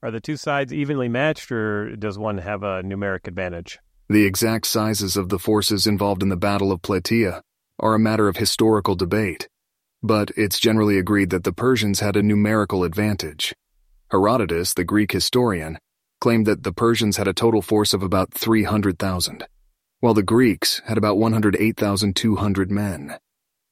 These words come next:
Speaker 2: But modern estimates suggest that these numbers may have been significantly inflated. Some modern scholars believe the Persian force may have been between seventy thousand to one hundred twenty thousand,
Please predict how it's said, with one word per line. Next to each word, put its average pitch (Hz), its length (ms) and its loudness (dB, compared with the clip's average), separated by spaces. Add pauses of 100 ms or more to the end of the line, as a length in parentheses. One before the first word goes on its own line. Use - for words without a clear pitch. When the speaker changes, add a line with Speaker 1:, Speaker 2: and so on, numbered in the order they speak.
Speaker 2:
But 113 100 4
modern 110 340 4
estimates 101 440 0
suggest 92 600 0
that 95 120 0
these 117 240 2
numbers 98 400 2
may 104 140 0
have 95 100 -2
been 98 160 2
significantly 95 680 -2
inflated. 87 640 -6 (240)
Some 120 180 4
modern 101 340 2
scholars 95 400 0
believe 98 280 0
the 92 100 -2
Persian 107 360 2
force 104 420 0
may 104 160 2
have 98 100 0
been 101 160 2
between 95 340 0
seventy 117 440 2
thousand 104 480 -2
to 98 100 0
one 104 220 0
hundred 107 260 0
twenty 104 300 0
thousand, 87 520 -4